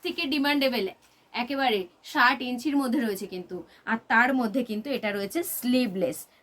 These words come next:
দেখতেই পাচ্ছেন, প্রত্যেকটার মধ্যে স্লিভস দেওয়া থাকবে,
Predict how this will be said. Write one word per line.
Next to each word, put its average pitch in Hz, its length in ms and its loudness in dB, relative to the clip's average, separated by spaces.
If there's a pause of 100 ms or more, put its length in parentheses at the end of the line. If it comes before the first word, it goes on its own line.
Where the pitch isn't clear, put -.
দেখতেই 233 280 -2
পাচ্ছেন, 202 320 2 (160)
প্রত্যেকটার 247 460 0
মধ্যে 240 220 2
স্লিভস 220 400 -6
দেওয়া 196 220 2
থাকবে, 403 320 0